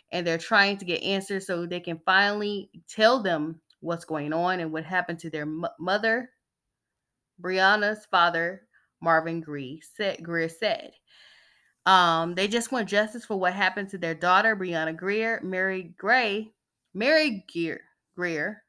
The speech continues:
added, saying that she doesn't want this to happen to any other mother. Griffin, Griffin was set to take place on Thursday, her funeral, I'm sorry.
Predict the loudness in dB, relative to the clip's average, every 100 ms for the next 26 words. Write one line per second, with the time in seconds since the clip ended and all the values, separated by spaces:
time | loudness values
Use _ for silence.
0 | _ -2 0 0 -4 -6 -6 -4 -8 -8
1 | -6 -4 -4 -4 -4 -6 -8 -10 -6 -2
2 | -2 -6 -14 -8 -6 -4 -4 -4 -6 0
3 | 2 4 0 -2 -14 -20 -20 _ -2 -2
4 | 0 -6 -6 0 0 0 -4 -4 -6 -6
5 | 2 2 2 -6 -16 -6 -6 -6 _ -2
6 | -2 -4 _ _ -20 _ -4 -2 -2 4
7 | 6 6 2 0 2 2 0 -8 _ _
8 | _ _ _ _ _ -6 -4 -4 -4 -4
9 | -4 -4 -6 -4 -4 -4 -6 -10